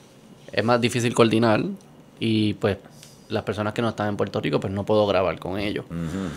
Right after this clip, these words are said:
Speaker 1: Pero en parte lo hago porque lo que a mí me gusta de, de mi programa es que yo quiero tener una conversación humana. No es co-, yo no estoy usando a la persona para extraer la información.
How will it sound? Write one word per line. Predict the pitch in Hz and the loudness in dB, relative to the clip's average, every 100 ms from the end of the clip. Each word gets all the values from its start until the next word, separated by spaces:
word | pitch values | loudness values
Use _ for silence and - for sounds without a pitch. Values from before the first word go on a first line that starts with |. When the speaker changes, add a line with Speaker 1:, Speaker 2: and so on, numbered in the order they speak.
| 92 - - - | -12 -18 -20 6
Speaker 1:
Pero | 123 | 8
en | 123 113 | 10 10
parte | 120 120 151 | 10 10 10
lo | 151 | 12
hago | 160 175 160 | 12 12 10
porque | 139 120 120 117 113 117 | 6 2 2 2 2 0
lo | 117 | 2
que | |
a | 117 | 2
mí | |
me | 120 135 | 2 2
gusta | 143 147 | 2 4
de, | 143 139 139 - - - - - | 4 4 0 -4 -14 -20 -20 -16
de | - 123 | -2 2
mi | 127 | 2
programa | 131 127 131 151 135 123 - | 4 4 6 8 6 4 2
es | 104 | -2
que | - | 0
yo | 117 113 | 0 2
quiero | 120 | 2
tener | 117 120 | 4 2
una | 117 | 2
conversación | 113 107 - 104 101 | 0 -2 -4 -6 -4
humana. | 101 101 113 117 107 | -2 0 2 2 2
No | 107 | 2
es | 104 | 0
co-, | - - - - - | -4 -10 -10 -8 0
yo | 110 147 | 8 10
no | 156 | 10
estoy | 170 170 | 8 8
usando | 156 151 | 8 8
a | 147 | 8
la | |
persona | 143 139 147 135 | 8 6 6 6
para | 117 | 4
extraer | - 113 110 110 | 4 4 6 6
la | 113 | 4
información. | 110 120 101 87 107 - - | 2 0 0 -2 -4 -6 -8